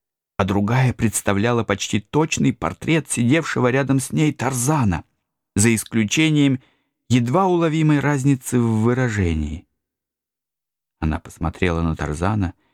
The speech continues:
и увидела, что, склонившись к ней, он с удивлением устремил глаза на миниатюры.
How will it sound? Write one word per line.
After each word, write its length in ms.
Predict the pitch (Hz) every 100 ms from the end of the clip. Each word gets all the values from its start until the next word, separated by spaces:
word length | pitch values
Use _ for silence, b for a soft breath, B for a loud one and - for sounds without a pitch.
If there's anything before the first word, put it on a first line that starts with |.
| _ _ _
и 60 | 117
увидела, 580 | 120 113 127 110 95 90
что, 240 | - 101
склонившись 760 | 95 - 98 110 117 - 98 -
к 100 | -
ней, 260 | 107 123 -
он 140 | 104
с 120 | -
удивлением 720 | 104 98 85 98 120 113 101 -
устремил 560 | 107 - 104 95 107
глаза 460 | 98 95 90 101 120
на 140 | 113
миниатюры. 760 | 110 110 113 113 - - -